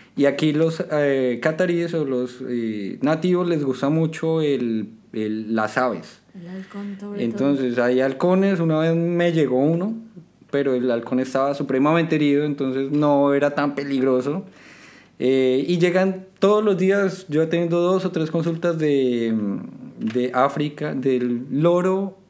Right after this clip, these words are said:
Speaker 1: gris africano.
Speaker 2: Que es súper inteligente.
Speaker 1: Sí,
Speaker 2: Tiene
Speaker 1: es el
Speaker 2: la
Speaker 1: loro.
Speaker 2: capacidad de raciocinio de un niño de cinco años.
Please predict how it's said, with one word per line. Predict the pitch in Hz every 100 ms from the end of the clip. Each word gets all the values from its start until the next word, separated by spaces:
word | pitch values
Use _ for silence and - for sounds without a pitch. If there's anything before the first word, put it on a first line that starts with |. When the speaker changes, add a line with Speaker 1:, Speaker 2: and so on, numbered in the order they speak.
| _ _ _ -
Speaker 1:
gris | 127 165 185 185 - _ _
africano. | 123 123 - - 95 - - _
Speaker 2:
Que | 196
es | 196
súper | 220 226
inteligente. | 208 190 185 196 180 160 - _
Speaker 1:
Sí, | - 131
Speaker 2:
Tiene | 120 101 117
Speaker 1:
es | 101
el | 123
Speaker 2:
la | 120
Speaker 1:
loro. |
Speaker 2:
capacidad | 110 190 196 202
de | 202 196
raciocinio | 185 185 180 202 196
de |
un | 190
niño | 196 196
de | 185
cinco | 208 196
años. | 175 -